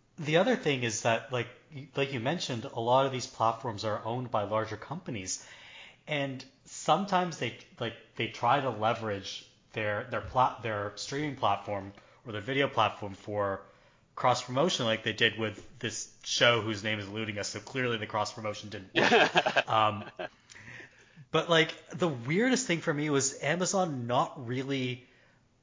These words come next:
Speaker 1: uh, promoting Crucible on Twitch.
Speaker 2: Yeah.
Speaker 1: And then, like,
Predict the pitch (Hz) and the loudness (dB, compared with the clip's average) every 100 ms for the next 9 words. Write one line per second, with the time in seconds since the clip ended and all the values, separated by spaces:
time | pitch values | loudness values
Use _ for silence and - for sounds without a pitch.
0 | _ - - - 131 143 139 123 - 143 | _ -12 -6 -4 0 0 0 -4 -2 -2
1 | - 120 123 113 107 98 - 131 - - | 0 2 4 4 2 -4 -8 -8 -6 -4
2 | - 120 104 - - 131 117 113 107 104 | 2 2 0 -10 -6 -4 -2 -2 -4 -6
3 | 120 110 | -2 -2